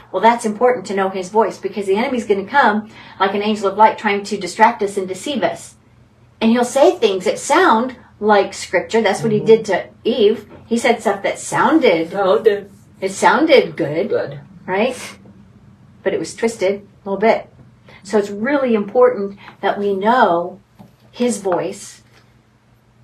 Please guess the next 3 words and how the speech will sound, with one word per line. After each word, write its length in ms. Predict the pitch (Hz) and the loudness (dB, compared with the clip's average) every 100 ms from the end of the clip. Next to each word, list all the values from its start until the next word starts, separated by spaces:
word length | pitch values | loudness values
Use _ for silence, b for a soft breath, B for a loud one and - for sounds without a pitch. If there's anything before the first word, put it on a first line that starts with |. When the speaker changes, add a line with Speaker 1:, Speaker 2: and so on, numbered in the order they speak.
| _ _ _ | _ _ _
Speaker 1:
that 220 | 185 175 202 | -6 -4 0
we, 380 | 208 190 185 b b b _ _ _ _ - | 2 0 -2 b b b _ _ _ _ -10
um, 440 | 202 180 165 165 | -8 -6 -8 -12